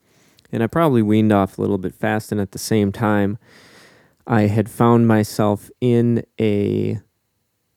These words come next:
uh, well, I had a, like, a blind date right off the bat, right when I moved down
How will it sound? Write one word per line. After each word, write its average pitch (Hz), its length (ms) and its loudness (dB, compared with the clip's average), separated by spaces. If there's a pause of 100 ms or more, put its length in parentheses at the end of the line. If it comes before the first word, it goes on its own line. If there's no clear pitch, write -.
(600)
uh, 107 580 -6 (560)
well, 110 140 0
I 104 160 -2
had 120 160 0
a, 117 100 2
like, 113 260 -2
a 110 40 -4
blind 117 560 2
date 110 320 4
right 107 220 0
off 101 180 -2
the - 120 -8
bat, 104 420 0
right 107 260 -4
when 110 120 -2
I 104 80 2
moved 104 300 0
down 98 480 0